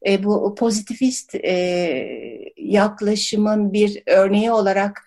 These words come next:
hem karşımıza çıktı hem kendini öyle gördüğü için Darwin'den, e, etkiyle soyadının böyle olmasını,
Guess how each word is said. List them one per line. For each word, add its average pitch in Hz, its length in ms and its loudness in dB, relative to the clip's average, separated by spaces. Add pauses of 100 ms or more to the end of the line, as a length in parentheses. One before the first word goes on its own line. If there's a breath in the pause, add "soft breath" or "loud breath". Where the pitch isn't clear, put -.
(360 loud breath)
hem 247 200 4
karşımıza 277 580 2
çıktı - 340 -2
hem 349 160 4
kendini 294 480 4
öyle 269 300 6
gördüğü 214 400 2
için 220 400 -4
Darwin'den, 220 720 4 (360 soft breath)
e, 180 80 -2 (800)
etkiyle 202 720 2
soyadının 185 600 0
böyle 185 280 4
olmasını, 160 640 0